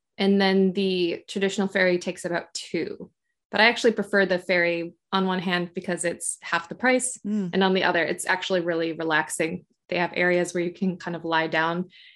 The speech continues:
Speaker 1: and take a nap if you'd like. <laughs>
Speaker 2: Mm.
Speaker 1: So I choose the ferry if it's an option.
Speaker 2: Okay,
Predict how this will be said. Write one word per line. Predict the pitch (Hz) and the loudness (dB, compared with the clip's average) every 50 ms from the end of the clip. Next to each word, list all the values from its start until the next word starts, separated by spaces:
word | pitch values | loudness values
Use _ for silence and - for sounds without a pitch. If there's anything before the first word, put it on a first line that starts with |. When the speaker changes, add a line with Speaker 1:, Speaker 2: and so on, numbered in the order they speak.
| _ | _
Speaker 1:
and | 190 190 | -4 0
take | - 185 180 | 0 0 0
a | 180 | 0
nap | 175 180 180 185 185 - | 2 2 2 2 2 -2
if | 208 - 214 | -4 -2 -2
you'd | 202 190 | -2 0
like. | 196 190 185 185 185 180 180 | 2 2 2 2 0 -2 -4
<laughs> | 349 339 330 | -10 -6 -2
Speaker 2:
Mm. | - 285 294 294 320 294 277 254 277 269 302 254 240 214 214 233 226 190 160 - - - _ _ | 0 0 4 6 6 6 6 4 4 2 2 0 -2 -6 -4 -6 -6 -6 -8 -12 -20 -20 _ _
Speaker 1:
So | - - - 156 147 151 - - | -12 -4 -2 -2 -2 -4 0 2
I | 190 202 202 190 - - _ | 2 2 2 2 -2 -8 _
choose | _ - 320 311 269 214 | _ 2 2 2 4 2
the | 208 220 | -2 -4
ferry | - - 190 175 165 160 | -2 -2 -2 0 0 -2
if | 160 175 - | -4 -8 -10
it's | 180 - - | -14 -12 -10
an | 156 - | -10 -8
option. | - - 311 349 392 - | -8 -8 -8 -8 -6 -6
Speaker 2:
Okay, | 196 185 165 - - 147 | -6 -8 -8 -10 -12 -14